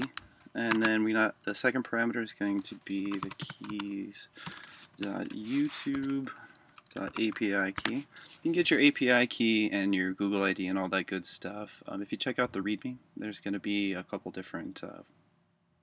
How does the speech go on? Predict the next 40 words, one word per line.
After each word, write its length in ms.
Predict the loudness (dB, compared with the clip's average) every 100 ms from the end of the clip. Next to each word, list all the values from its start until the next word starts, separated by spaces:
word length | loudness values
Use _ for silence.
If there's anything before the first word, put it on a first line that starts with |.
| -6
tutorial 440 | -6 -4 -4 -4
links 320 | -6 -10 -12
and 140 | -10 -10
stuff 260 | -12 -10
on 60 | -12
how 100 | -12
to 80 | -14
get 200 | -16 -14
that. 160 | -16 -14 -20 -20 -20 _
You, 140 | -8 -2
I'm 240 | 0 0
sure 180 | 0 0
you'll 100 | -2
figure 280 | -4 -12 -12
it 120 | -14
out. 200 | -8 -8 -8 -18 -20 -20 -20 _ -10 -2
And 200 | 4 6
then 180 | 8 4
let's 300 | 2 -2 0
just, 480 | 2 4 2 -2 -2
uh, 260 | 0 0
res 320 | 4 4 4 2
dot 300 | 4 4 2
J 220 | 4 4
S 180 | 4 2
O 40 |
N 420 | 2 2 2 2 0 -20 _ _ -20 _ -20 -8
that, 400 | -4 -4 -6 -4
uh, 240 | -2 -2 -8 -18 -20 -18 -16 -14 -14 -16 -18 -20 -18 -10 -8 -8
the 80 | -10
data. 560 | -2 -2 2 0 0 -8 -20 -20 -4
Let 60 | 0
me 40 | 0
just 140 | -2
see, 100 | -2
it's 180 | 0 2
not 140 | 2 2
gonna 100 | -2
be 60 |
pretty, 320 | 0 0 2